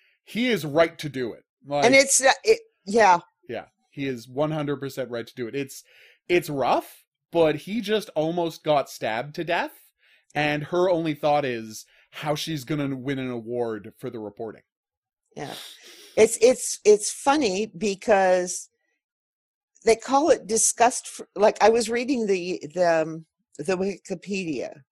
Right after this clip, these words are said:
Speaker 1: The, the description, the synopsis.
Speaker 2: Here, and it says, "Breaks up with her out of disgust for putting her career before him." And I don't think that's it.
Speaker 1: No.
Speaker 2: No,
Speaker 1: It's not
Speaker 2: I don't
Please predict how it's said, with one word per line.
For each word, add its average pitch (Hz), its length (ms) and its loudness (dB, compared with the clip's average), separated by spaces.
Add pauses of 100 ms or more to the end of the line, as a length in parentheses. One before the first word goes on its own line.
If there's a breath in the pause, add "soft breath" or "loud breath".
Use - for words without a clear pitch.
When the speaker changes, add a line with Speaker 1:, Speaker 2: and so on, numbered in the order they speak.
Speaker 1:
The, 127 440 -6
the 120 80 -14
description, 117 720 -12
the 123 140 -8
synopsis. 208 280 0
Speaker 2:
Here, 185 180 4
and 180 100 0
it 190 160 -2
says, 226 500 6
"Breaks 220 520 0
up 233 200 0
with 226 180 -4
her 190 140 -4
out 185 140 0
of 180 140 -8
disgust 175 560 -2
for 165 120 -6
putting 165 340 -8
her 175 180 -6
career 175 480 -4
before 160 440 -4
him." 180 300 -4 (340 soft breath)
And 233 160 4
I 302 80 6
don't 339 220 6
think 262 240 -6
that's 190 280 2
it. 262 240 4
Speaker 1:
No. 165 420 -6 (640)
Speaker 2:
No, 349 260 8
Speaker 1:
It's 269 60 8
not 233 100 6
Speaker 2:
I 269 40 8
don't 359 180 8